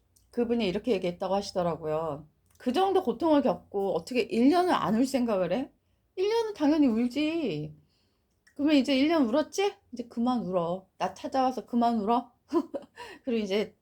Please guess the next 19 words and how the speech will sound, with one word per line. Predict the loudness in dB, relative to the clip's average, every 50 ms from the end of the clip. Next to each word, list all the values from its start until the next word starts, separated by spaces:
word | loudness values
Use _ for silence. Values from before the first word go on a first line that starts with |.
| _ _ _
당신의 | -10 -8 -6 -2 0 0 0 0
삶을 | 0 0 0 0 0 0
살아. | -2 -2 0 0 0 0 -2 -4 -10 _ _ _ _ _ _
살면서 | -8 -4 -2 0 0 0 0 0 2 2 0 0 -2 _ _ _ _ -8
웃기도 | -8 -6 -4 0 0 2 4 4
하고 | 4 4 4 2 0 -2 -2 -4 -4 -6
밥 | -2 2 4
먹기도 | 6 4 4 2 -4 -6 -2 0 2 2
하고 | 2 0 -2 -4 -8 -8 -10 -12 -8
그래야지. | -2 0 2 2 2 2 0 -4 -8 -8 -4
안 | 0 4 6 8
먹고 | 6 6 4 0 -4 -4 -4
안 | -2 0 0 0
웃고 | -2 -2 -8 -14 -12 -10 -8
어떻게 | -8 -8 -8 -10 -8 -8 -8
살아? | -6 -6 -4 -2 0 0 0 0 -4 _ _ _ _ _ _ _ _ -20
이제 | -10 -4 0 0 0
묻어두고 | 0 -2 -6 -4 -2 -2 -2 -2 -6 -12 -12 -8 -4 -2 -2 -2 -4 -6 -10 _ _ _ _ -16
이제 | -10 -10 -10 -10